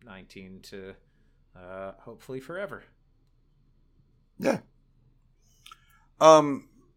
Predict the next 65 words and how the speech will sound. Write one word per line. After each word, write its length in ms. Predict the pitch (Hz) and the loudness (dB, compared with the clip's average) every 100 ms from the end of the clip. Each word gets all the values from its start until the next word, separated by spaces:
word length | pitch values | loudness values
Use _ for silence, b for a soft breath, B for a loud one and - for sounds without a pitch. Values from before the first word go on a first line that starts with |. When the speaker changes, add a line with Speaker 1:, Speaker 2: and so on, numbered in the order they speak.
| _ _ _ _ _ _ - | _ _ _ _ _ _ -16
Speaker 2:
it's, 260 | - - - - - | -14 -14 -18 -20 -6
I 80 | 98 | -2
would 140 | 92 | -2
tell 160 | - 85 | -2 -2
you 80 | 82 | -2
what 60 | |
it's 100 | 71 | -4
time 160 | - 78 | -6 -10
to 60 | 69 | -10
do, 200 | 82 78 | -10 -12
but 100 | 76 | -12
my 140 | 73 | -12
screen 280 | - - 82 | -12 -12 -12
just 200 | 71 - | -12 -12
went 160 | 76 | -10
black, 240 | 78 76 - | -8 -8 -8
and 80 | 73 | -14
I 40 | |
don't 220 | 73 76 | -14 -14
know 120 | 78 | -14
why. 260 | 73 73 69 - B B B - | -14 -14 -18 -20 B B B 6
Um, 520 | 113 123 117 113 113 - _ - - | 10 10 10 4 -2 -10 _ -20 -20
it's 160 | - - | -18 -4
time 120 | 104 | -4
for 100 | 90 | -2
a 40 | 90 | -2
moment 240 | 85 80 | -2 -4
of 60 | - | -8
culture, 260 | 87 - | -10 -10
Jeff. 260 | 78 69 67 - 101 | -14 -14 -16 -18 -20
Speaker 1:
All 80 | |
right. 260 | 95 101 87 - _ _ _ _ _ _ _ _ _ | -18 -18 -18 -20 _ _ _ _ _ _ _ _ _
This 140 | 165 240 | -12 -10
is 100 | 233 | -2
what 120 | 254 | 2
I've 120 | 180 | 2
been 120 | 151 | 2
Speaker 2:
What 60 | 139 | 0
do 40 | |
you 40 | 160 | -2
Speaker 1:
looking 200 | 160 135 | -2 -4
Speaker 2:
got? 80 | 117 | -6
Speaker 1:
most 140 | 104 | -8
forward 360 | 123 110 90 - | -10 -12 -12 -16
to, 140 | 95 | -16
actually. 460 | 85 82 - - 78 - _ _ - _ _ _ _ _ - 104 | -16 -18 -20 -20 -20 -20 _ _ -20 _ _ _ _ _ -2 4
Speaker 2:
Oh, 80 | |
I'm 160 | 127 156 | 6 6
ready. 220 | 165 - | 2 0
Go. 180 | - - | -2 -2
Speaker 1:
All 120 | - | -2
the 60 | 135 | -4
baseball 400 | 117 110 117 98 | -8 -10 -10 -12
talk 320 | 107 95 - | -10 -10 -10
we 100 | 98 | -12
have. 180 | 98 98 | -12 -12
Have 160 | 117 | -10
you 80 | 175 | -4
watched 340 | 214 233 233 - | 0 0 -2 -6
Station 360 | 190 185 180 | -4 -4 -4
Eleven 360 | 151 120 120 120 | -4 -4 -4 -6
on 160 | 110 | -8
H 220 | 110 110 - | -10 -10 -10
B 160 | 104 | -8
O? 180 | 107 117 | -8 -10